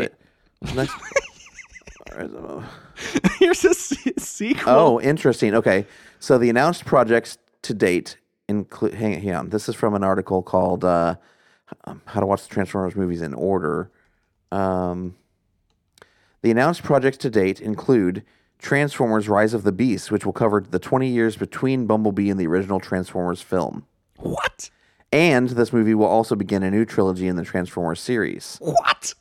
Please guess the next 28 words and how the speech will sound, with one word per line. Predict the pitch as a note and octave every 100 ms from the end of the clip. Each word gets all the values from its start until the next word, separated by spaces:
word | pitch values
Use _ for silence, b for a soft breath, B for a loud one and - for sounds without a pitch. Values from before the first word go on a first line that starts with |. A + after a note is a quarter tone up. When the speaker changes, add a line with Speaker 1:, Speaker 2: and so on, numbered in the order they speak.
| _
Speaker 2:
<laughs> | - - - - - B3+ - - _ _
We're | - G#3
getting | A#3 F3
real | F#3
ambi-, | G#3+ G3 F#3+ A3 - D3+
ambitious | F3 F#3 C4 B2+
Speaker 1:
So |
Speaker 2:
with | A2+
Speaker 1:
Bumblebee | C3 C#3+ D3+ D3+ D3+ D3 D3 C#3+
Speaker 2:
this. | -
Speaker 1:
is | A2
not | A#2 A#2+ -
getting | A#2 A#2 A#2 A2+ G#2+ -
a, | G#2 G#2 G2 F#2+ F#2
it | D2 _ _ _ - G#2
doesn't | A2
seem | G2+ A2
like | G2+ F#2
it's | F2
getting | F#2+ F#2
a | F2
proper | E2 - F#2+ E2+ D#2+ D#2 D#2+
Bumblebee | F2+ F2 D#2+ C2
sequel. | - E2+ - - -
Speaker 2:
No. | - B2+ A#2 A#2 A#2 - _ _ _ _ _ _ _ _ _ _
No, | D3 B2
it's | A2 -
just, | B2+